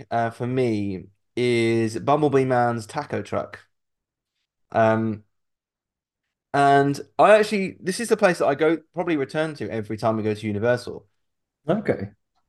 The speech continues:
Speaker 1: And I would just say over time, it's gradually fallen downhill.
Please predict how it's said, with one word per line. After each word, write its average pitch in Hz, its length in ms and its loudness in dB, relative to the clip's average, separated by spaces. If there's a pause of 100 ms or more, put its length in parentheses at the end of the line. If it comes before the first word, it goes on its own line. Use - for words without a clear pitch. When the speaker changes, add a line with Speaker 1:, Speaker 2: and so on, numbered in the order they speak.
(680)
Speaker 1:
And 127 200 2
I 143 140 2
would 160 160 2
just 208 180 -4
say 190 160 2
over 170 460 4
time, 104 760 -6 (160)
it's - 420 -12 (180)
gradually 120 720 0 (200)
fallen 107 640 -4 (840)
downhill. 104 720 -4